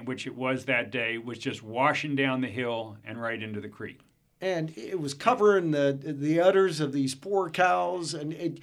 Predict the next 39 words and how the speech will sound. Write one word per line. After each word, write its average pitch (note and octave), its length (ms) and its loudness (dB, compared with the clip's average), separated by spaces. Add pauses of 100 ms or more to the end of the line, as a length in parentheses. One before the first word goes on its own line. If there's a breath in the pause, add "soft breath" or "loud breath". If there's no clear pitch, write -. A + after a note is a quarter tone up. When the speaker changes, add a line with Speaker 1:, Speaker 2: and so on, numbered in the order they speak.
(160 loud breath)
Speaker 1:
There's C3 180 0
Speaker 2:
as G#3 180 8
a G#3 40 8
Speaker 1:
n- G#3+ 60 6
Speaker 2:
farmer, G#3+ 460 4
it C#3+ 200 -4
breaks G#3 340 2
your A3 120 0
heart C#3 440 4 (480 loud breath)
to D#3+ 120 -2
see E3+ 280 -2
cows D#3 400 2
standing D3+ 480 -2
in C#3 180 2
mud. B2+ 280 -2
Speaker 1:
Nothing D#3+ 840 -2
good C#3+ 240 0
about B2 340 0
it. C3 200 -4
And B2+ 180 -4
the C3+ 40 -4
questions E3 640 -4
were, C#3 280 2
why C3+ 520 2
do F3 80 0
they D#3+ 180 0
do C#3+ 280 0
it? C#3+ 180 0 (500 soft breath)
And C3 300 -2
the C3+ 200 6
answers D3 540 0
were, C3 500 -2 (140)
uh, B2+ 200 -2 (120)
not C3 360 0
knowing D#3+ 400 0
better E3+ 300 0
in D#3 120 -4
some D#3+ 280 -4
respects, D#3 600 -2